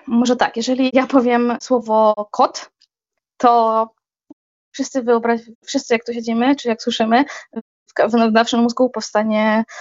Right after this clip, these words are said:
każdy sobie wyobrazi kota, a nie napis. Bo to jest taka, taka podstawowa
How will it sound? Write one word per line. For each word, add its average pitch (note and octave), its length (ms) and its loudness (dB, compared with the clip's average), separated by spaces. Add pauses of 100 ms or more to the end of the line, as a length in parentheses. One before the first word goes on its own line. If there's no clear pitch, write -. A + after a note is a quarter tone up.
(340)
każdy A#3+ 200 2
sobie A#3+ 160 2
wyobrazi A3+ 480 4
kota, - 340 0 (220)
a G#3+ 80 -6
nie A#3+ 460 2 (120)
napis. - 540 -2 (240)
Bo A#3+ 80 -12
to B3 80 2
jest A#3+ 140 4
taka, A3+ 420 4 (400)
taka A3+ 220 -6
podstawowa A3 760 -4